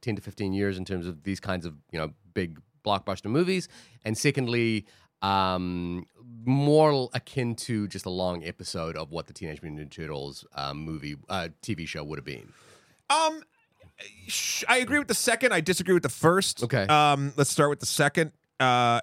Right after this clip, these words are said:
Speaker 2: it does. It is. It's what it is. That's what the Turtles stories always are.
Speaker 1: Yeah.
Speaker 2: Like, uh,
Speaker 1: Yeah.
Speaker 2: I,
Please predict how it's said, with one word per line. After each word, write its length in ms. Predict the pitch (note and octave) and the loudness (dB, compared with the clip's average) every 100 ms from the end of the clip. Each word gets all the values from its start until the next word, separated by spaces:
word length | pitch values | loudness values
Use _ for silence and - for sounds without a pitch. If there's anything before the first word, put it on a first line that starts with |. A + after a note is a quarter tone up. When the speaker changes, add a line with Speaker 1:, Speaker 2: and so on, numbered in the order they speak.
| - | 4
Speaker 2:
it 160 | D3+ | 4
does. 320 | C#3 D3 D#3 B2 | 6 6 6 4
It 80 | |
is. 400 | D#3 B2+ G2+ - - | 4 4 2 -6 -8
It's 240 | F#2+ F2+ A2+ | -6 -4 2
what 160 | A#2+ | 2
it 60 | A#2+ | 4
is. 160 | E3 | 2
That's 120 | A#2 B2 | 2 4
what 140 | A#2 | 2
the 60 | A2+ | 2
Turtles 340 | - A#2 A2 | 2 2 2
stories 340 | - A#2 A2 | 2 2 4
always 300 | A2+ E3 G#2+ | 4 4 2
are. 180 | G2 F#2 | 0 -4
Speaker 1:
Yeah. 100 | F#2+ | 4
Speaker 2:
Like, 220 | A#2 A2+ - | 4 4 4
uh, 20 | |
Speaker 1:
Yeah. 320 | B2+ A#2 A2+ - | 4 4 2 0
Speaker 2:
I, 160 | A#2 | -2